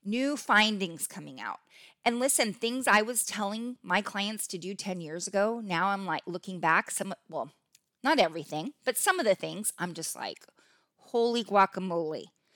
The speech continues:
I can't believe I thought that." But you know what? We do the best with the information that we have, right? So all I'm saying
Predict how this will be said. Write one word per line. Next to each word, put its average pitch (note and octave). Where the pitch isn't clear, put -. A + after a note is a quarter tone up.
I E3+
can't A#3
believe G3
I D#3+
thought D3
that." G2+
But -
you A#3
know A#3+
what? A3+
We G#3
do G#3
the F#3+
best -
with G3
the A#3+
information F#3+
that -
we D#3
have, -
right? E3+
So -
all G#3
I'm C4+
saying F3+